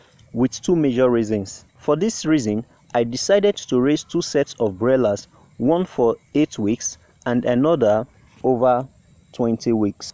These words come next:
On this video, I'm going to tell you the best result and which is more profitable. Since the purpose of every businessman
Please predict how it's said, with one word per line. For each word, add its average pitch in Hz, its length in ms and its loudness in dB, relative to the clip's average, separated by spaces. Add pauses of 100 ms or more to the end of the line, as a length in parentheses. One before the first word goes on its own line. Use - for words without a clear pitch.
On 147 140 2
this 196 160 0
video, 120 340 2 (240)
I'm 123 120 0
going 202 200 2
to 120 120 -2
tell 143 300 0
you 110 180 0 (100)
the 117 120 -2
best 104 340 -2
result 113 460 -2 (260)
and 117 180 -2
which 147 200 -4
is - 140 -10
more 123 120 0
profitable. 107 680 -4 (260)
Since 220 280 0
the 143 80 0
purpose 165 380 0
of 120 200 0
every 151 220 2
businessman 117 840 -4